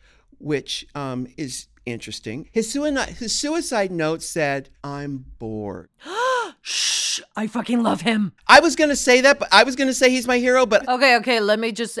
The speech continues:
Speaker 2: add a sidebar here. We are not glorifying this in any way. This was a hundred years ago, and we're talking about the way he had the balls to just say, "I'm bored, I'm done, goodbye." We are not glorifying. Look at, I'm the mother of, of, of,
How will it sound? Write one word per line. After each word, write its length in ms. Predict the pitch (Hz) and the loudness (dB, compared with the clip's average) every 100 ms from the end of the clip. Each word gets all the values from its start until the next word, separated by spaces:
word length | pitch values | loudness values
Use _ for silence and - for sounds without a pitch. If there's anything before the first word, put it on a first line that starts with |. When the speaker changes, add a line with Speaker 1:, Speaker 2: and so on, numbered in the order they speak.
| - | 0
Speaker 2:
add 160 | 190 | 0
a 40 | 180 | 0
sidebar 580 | - 180 175 156 147 | 0 2 2 0 -2
here. 160 | 151 151 | -4 -6
We 140 | 160 | -4
are 60 | 165 | -4
not 400 | 180 202 202 254 | 0 6 6 4
glorifying 800 | 240 226 220 214 - 175 160 156 | 0 0 2 0 0 0 0 -4
this 200 | 156 160 | -6 -6
in 120 | 170 | -8
any 320 | 170 175 175 165 | -6 -6 -6 -4
way. 440 | 160 151 165 214 - - _ | -2 -2 -2 -6 -14 -20 _
This 200 | 226 233 | -4 0
was 260 | 233 202 202 | -2 -2 -4
a 100 | 208 | -4
hundred 440 | 202 - 240 220 208 | -4 -2 -4 -4 -4
years 300 | 208 208 180 | -2 -2 -4
ago, 420 | 175 180 160 160 - | 0 2 4 2 0
and 160 | 180 | -6
we're 120 | 180 | -6
talking 440 | 170 190 190 190 180 | -2 0 0 0 -2
about 280 | 165 151 170 | 0 0 -2
the 60 | |
way 200 | 165 170 | -6 -6
he 120 | 180 | -2
had 120 | 170 151 | -4 -4
the 60 | |
balls 540 | 147 170 160 143 147 - - _ - | 0 2 4 2 -2 -8 -20 _ -8
to 120 | 196 | -6
just 200 | 185 180 | -4 -2
say, 160 | 196 180 | 0 0
"I'm 260 | 247 269 202 | 2 0 0
bored, 480 | 196 180 175 165 - _ _ 185 | 0 0 0 -4 -14 _ _ 2
I'm 260 | 196 190 | 4 2
done, 460 | 160 170 151 143 143 _ _ | -2 0 0 -2 -6 _ _
goodbye." 420 | 180 151 147 131 | -8 -2 -2 -2
We 140 | 135 147 | -4 -8
are 60 | |
not 260 | 147 165 165 | -6 -6 -8
glorifying. 580 | 170 160 160 156 175 180 | -10 -8 -8 -8 -10 -8
Look 160 | 185 175 | -10 -10
at, 120 | - | -10
I'm 200 | 180 170 | -8 -6
the 80 | 160 | -6
mother 260 | 160 151 | -6 -6
of, 120 | 139 139 - | -8 -10 -14
of, 200 | 160 - | -14 -14
of, 100 | 147 | -20